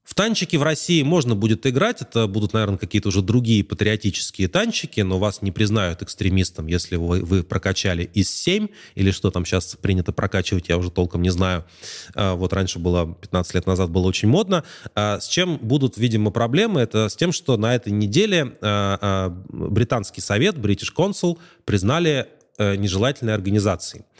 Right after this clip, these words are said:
Э, Британский совет — это общественная организация из Великобритании, которая занимается, ну, продвижением, ам, как бы британской культуры и английского языка по всему миру.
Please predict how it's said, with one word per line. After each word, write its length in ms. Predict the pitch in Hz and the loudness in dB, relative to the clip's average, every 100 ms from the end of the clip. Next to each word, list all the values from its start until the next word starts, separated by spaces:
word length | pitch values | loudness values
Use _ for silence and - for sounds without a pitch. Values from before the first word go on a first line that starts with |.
| - - - - | -18 -18 -8 -2
Э, 160 | 101 | 0
Британский 480 | 98 120 208 - 160 | 0 0 -2 -2 -2
совет — 300 | 131 143 156 | 0 0 0
это 160 | 113 110 | -2 -2
общественная 500 | - 139 120 98 98 | 0 -2 -2 -4 -2
организация 560 | 92 107 107 104 - 95 | 0 0 2 0 -2 -6
из 100 | 85 | -2
Великобритании, 760 | 90 85 87 104 202 233 147 | -2 0 0 0 0 0 -2
которая 480 | - - 113 98 92 | -2 -2 0 0 0
занимается, 640 | 85 95 98 92 - 78 | -2 0 0 -2 -6 -8
ну, 200 | 82 90 | -4 -4
продвижением, 800 | 82 - 92 101 123 101 87 82 - _ _ - | -2 -2 2 2 2 0 -4 -6 -16 _ _ -6
ам, 540 | 85 85 80 78 82 - | -2 -2 -2 -6 -10 -6
как 160 | 82 78 | -6 0
бы 160 | 90 | 0
британской 720 | 90 85 87 113 123 110 - | -2 -2 0 0 -2 -4 -8
культуры 600 | 92 113 - 135 104 90 | 0 0 4 2 4 0
и 160 | 87 90 | -2 -2
английского 580 | 85 92 110 - 90 85 | 0 2 0 0 -6 -2
языка 360 | 87 98 92 80 | 0 0 0 -4
по 100 | 82 | -6
всему 300 | - 85 85 | -6 -2 2
миру. 380 | 139 233 208 | 4 2 0